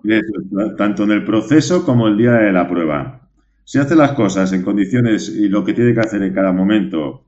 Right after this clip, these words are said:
me imagino que si, que si se atreve a, a eso, estará asesorado por un, por un entrenador, pues tienen bastante ma-, muchas más posibilidades de éxito que, que yendo a la, a de cualquier manera.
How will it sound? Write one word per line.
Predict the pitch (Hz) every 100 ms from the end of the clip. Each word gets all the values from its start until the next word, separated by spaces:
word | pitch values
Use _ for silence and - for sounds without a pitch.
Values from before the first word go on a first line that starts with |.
| _ _ -
me | 85
imagino | 85 82 98 95
que | 98 101
si, | - 101 - - -
que | 131
si | 123 123
se | 117
atreve | 110 127 135 135
a, | 127 127 127 110
a | 123
eso, | 131 98 80 - _ _
estará | 95 95 98 110
asesorado | 110 104 104 113 98
por | 90 80
un, | 90 90 90 90 87
por | 90
un | 90 92
entrenador, | 95 104 107 123 156 - - _ _ _ _ _ _ -
pues | 98 90 87 82
tienen | 113 113 110
bastante | 120 - 117 120 113 110 110 107
ma-, | 98 110 - 95 - _ -
muchas | 117 131 139 139
más | 127 123
posibilidades | 117 117 117 117 113
de | 110 117
éxito | 123 135 131
que, | 117 92 85 80 73 67 - _ _ -
que | 90
yendo | 92 95 85
a |
la, | 82 78 -
a | 92
de | 92 90
cualquier | 87 90 85
manera. | 78 73 69 65 -